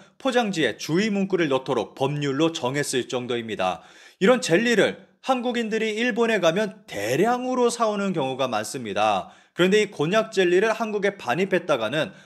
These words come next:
압수당하고 맙니다. 이천십칠 년 식품의약안전처에서 안전 문제로 일본의 곤약 젤리를 공항 휴대 물품은 물론이고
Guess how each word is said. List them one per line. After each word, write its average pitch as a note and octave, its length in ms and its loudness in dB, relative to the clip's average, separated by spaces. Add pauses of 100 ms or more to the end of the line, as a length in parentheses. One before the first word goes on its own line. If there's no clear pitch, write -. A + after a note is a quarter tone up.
(120)
압수당하고 C3+ 840 0
맙니다. G#2+ 560 -4 (420)
이천십칠 A#3 600 0
년 B2+ 240 2 (160)
식품의약안전처에서 E3 1800 0
안전 D#3+ 400 0
문제로 C#3 500 0 (160)
일본의 A#3 420 2
곤약 G#3 440 0
젤리를 F3+ 560 2 (180)
공항 E3 360 0
휴대 A#3+ 360 2
물품은 D#3+ 540 0
물론이고 D3+ 680 0